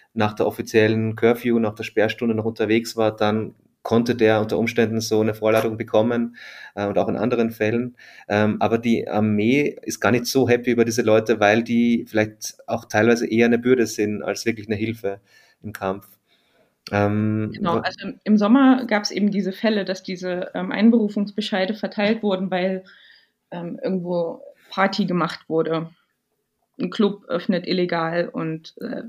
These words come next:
Speaker 2: Leute machen nach der Sperrstunde nach dreiundzwanzig Uhr irgendwo Party. Die Polizei löst es auf und, ähm, statt Ordnungsstrafen zu verteilen oder so, ver-, verteilen sie diese Einberufungsbescheide. Tatsächlich, also, äh,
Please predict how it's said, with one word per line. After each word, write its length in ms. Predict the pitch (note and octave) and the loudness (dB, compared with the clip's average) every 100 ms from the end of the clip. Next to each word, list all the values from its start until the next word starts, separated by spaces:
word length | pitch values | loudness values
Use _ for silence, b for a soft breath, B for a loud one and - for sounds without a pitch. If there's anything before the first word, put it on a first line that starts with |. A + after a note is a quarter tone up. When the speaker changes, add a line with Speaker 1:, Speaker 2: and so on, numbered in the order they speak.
| A#3 | -14
Speaker 2:
Leute 280 | G#3 F#3+ F#3 | -10 -8 -8
machen 280 | F3 F3 E3 | -8 -8 -6
nach 140 | E3+ | -6
der 140 | - F3+ | -8 -6
Sperrstunde 520 | - F3+ F3+ F3+ F3 | 0 0 0 -2 -2
nach 220 | E3+ E3+ | -2 -6
dreiundzwanzig 680 | - E3+ F3+ E3 E3 F3+ - | -8 -6 -6 -6 -8 -8 -6
Uhr 200 | F3 F3+ | -4 -2
irgendwo 280 | E3+ E3+ E3+ | -4 -8 -8
Party. 540 | - A3 B3+ C4+ C4 B B B B - | 0 0 4 4 4 B B B B -20
Die 60 | |
Polizei 720 | - G3+ F#3 F#3 F3+ F3+ F3+ E3+ | -6 -2 -2 -2 -4 0 0 0
löst 300 | E3+ F3 F3 | -2 -4 -6
es 140 | E3+ | -10
auf 420 | - A3+ A#3 A#3+ - | 0 2 4 2 -2
und, 380 | F#3+ F#3 - - | -6 -6 -10 -12
ähm, 440 | E3+ E3+ E3+ F3 _ _ _ _ _ - | -10 -10 -12 -14 _ _ _ _ _ -10
statt 260 | - F#3 | -2 -2
Ordnungsstrafen 720 | - F#3+ G#3 G#3 - E3 E3 | 0 0 2 2 0 -2 -2
zu 120 | F3 E3+ | -8 -8
verteilen 760 | E3 - E3 E3 E3+ E3+ E3+ | -8 -8 -4 -2 -2 -2 -6
oder 480 | - E3 D#3+ D#3+ E3 - - | -8 -10 -10 -12 -16 -16 -12
so, 480 | F3 F3+ F3 D#3+ - | -4 0 0 -2 -8
ver-, 260 | - - F3+ | -20 -18 -12
verteilen 440 | - F#3 F3 F3 | -8 -2 0 0
sie 80 | F3 | 0
diese 200 | D#3+ - | -4 -6
Einberufungsbescheide. 960 | D#3+ D#3+ D#3+ D3+ - - E3 D#3 D#3 E3+ B B B | -6 -6 -6 -10 -12 -10 -8 -6 -6 -10 B B B
Tatsächlich, 540 | G#3 G#3 A#3 C4 C4 - | -4 2 2 2 0 0
also, 140 | - - _ _ _ _ _ | -6 -6 _ _ _ _ _
äh, 80 | - | -20